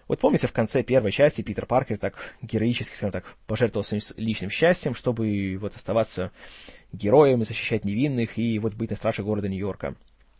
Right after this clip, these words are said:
То есть, как бы он, грубо говоря, отшил Мэри Джейн Уотсон, которая к нему уже начала испытывать тёплые чувства, потому что он, понимаете ли, у него есть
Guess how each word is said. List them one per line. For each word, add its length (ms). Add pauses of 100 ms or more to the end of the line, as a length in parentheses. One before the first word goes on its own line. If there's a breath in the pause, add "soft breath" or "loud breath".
(160)
То 60
есть, 320
как 140
бы 80
он, 220
грубо 300
говоря, 380
отшил 580
Мэри 240
Джейн 220
Уотсон, 300
которая 640
к 100
нему 160
уже 220
начала 240
испытывать 320
тёплые 240
чувства, 360 (320 loud breath)
потому 260
что 220
он, 220
понимаете 380
ли, 80
у 20
него 180
есть 220